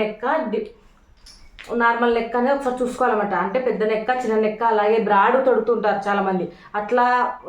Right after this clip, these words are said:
ఏమైనా ఉందో ఒకసారి చూసుకోవాలన్నమాట. ఓకేనా?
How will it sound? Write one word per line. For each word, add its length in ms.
ఏమైనా 240
ఉందో 220
ఒకసారి 300
చూసుకోవాలన్నమాట. 600
ఓకేనా? 300